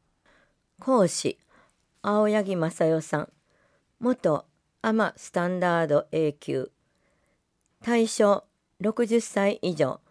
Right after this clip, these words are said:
市内在住者。費用、入会金二千円。月三千円。問い合わせ、米沢。八七二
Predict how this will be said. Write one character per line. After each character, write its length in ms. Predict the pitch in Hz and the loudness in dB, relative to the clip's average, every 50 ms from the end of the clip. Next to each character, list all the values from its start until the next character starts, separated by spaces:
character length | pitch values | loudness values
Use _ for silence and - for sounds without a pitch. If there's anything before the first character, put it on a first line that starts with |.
| _ _ _ _ _ | _ _ _ _ _
市 220 | - - - 226 | -10 -6 -2 0
内 240 | 202 185 147 127 - - | 2 2 2 0 -2 -4
在 300 | - 151 151 156 143 135 | -6 -4 -2 -2 -2 -2
住 240 | 139 147 135 127 | -2 -2 -2 -2
者。 260 | 120 - - - - _ _ _ _ _ _ _ _ _ _ _ _ _ _ _ _ _ _ _ _ _ | -2 -6 -8 -8 -10 _ _ _ _ _ _ _ _ _ _ _ _ _ _ _ _ _ _ _ _ _
費 160 | - 262 262 220 | 0 2 4 6
用、 280 | 175 143 127 - - _ _ _ _ _ _ - | 6 4 4 0 -4 _ _ _ _ _ _ -2
入 220 | 196 214 220 220 | 0 2 2 2
会 260 | 214 - 202 196 190 175 | 2 2 0 0 0 -2
金 320 | - - - 185 180 - _ - | -4 -4 -4 -4 -4 -4 _ -4
二 120 | 156 151 | -4 -4
千 360 | - - 160 147 147 143 139 | -4 0 0 0 0 0 0
円。 200 | 139 139 - - _ _ _ _ _ _ _ _ _ _ _ _ _ | -2 -4 -4 -6 _ _ _ _ _ _ _ _ _ _ _ _ _
月 400 | - - 202 - - 208 190 - _ | -10 -6 -6 -6 -4 -4 -6 -6 _
三 360 | - - - 156 156 151 147 | -10 -8 -6 -4 -2 -2 0
千 300 | 143 151 143 139 139 135 | 2 2 2 2 2 -2
円。 200 | 139 135 123 - _ _ _ _ _ _ _ _ _ _ _ _ _ _ _ _ _ _ _ _ _ _ | -2 -4 -4 -8 _ _ _ _ _ _ _ _ _ _ _ _ _ _ _ _ _ _ _ _ _ _
問 240 | - - 226 226 226 | -8 -4 -2 0 0
い 40 | 220 | 2
合 120 | 214 208 | 0 0
わ 140 | 208 208 196 | 0 -2 -4
せ、 320 | - - - 185 - - _ _ - | -4 -2 -2 -2 -2 -2 _ _ -2
米 260 | 180 175 170 170 160 | 0 2 2 2 0
沢。 380 | - - 160 147 151 156 - _ _ _ _ _ _ _ _ _ _ _ _ _ _ _ _ | 0 0 -2 -2 -2 -4 -6 _ _ _ _ _ _ _ _ _ _ _ _ _ _ _ _
八 340 | - - 220 - - 233 220 | -6 -6 -6 -2 0 2 2
七 360 | 220 220 208 190 180 170 160 | 4 4 4 2 2 0 0
二 300 | 160 170 175 165 139 - | 0 0 0 -2 -2 -4